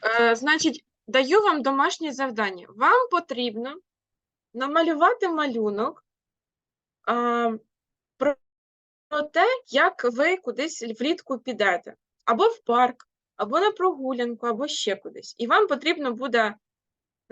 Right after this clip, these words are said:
намалювати малюнок про це, і потім на наступному занятті ви мені розкажете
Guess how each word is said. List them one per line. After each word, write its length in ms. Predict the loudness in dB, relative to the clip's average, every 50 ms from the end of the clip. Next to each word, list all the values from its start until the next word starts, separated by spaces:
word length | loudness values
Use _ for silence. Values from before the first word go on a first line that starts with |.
| -8 -8 _ _ _ _ -4
намалювати 500 | -2 0 0 0 2 0 0 0 -2 -2
малюнок 440 | 0 0 -2 -2 -4 -6 -8 -8
про 160 | -8 -10 -10 -6
це, 300 | -4 -4 -4 -4 -4 -8 _
і 100 | -8 -8
потім 480 | -8 -2 2 2 2 2 2 -2 -4 -2
на 80 | 0
наступному 580 | 0 0 -2 -4 -6 -12 -12 -10 -8 -6 -6 -4
занятті 520 | -2 -2 0 2 2 0 0 0 -2 -4
ви 160 | -4 -2 -2 -2
мені 260 | -2 -4 -4 -2 -2
розкажете 800 | -2 -2 -4 -6 -8 -6 -4 -4 -4 -6 -8 -14 _ -20 -20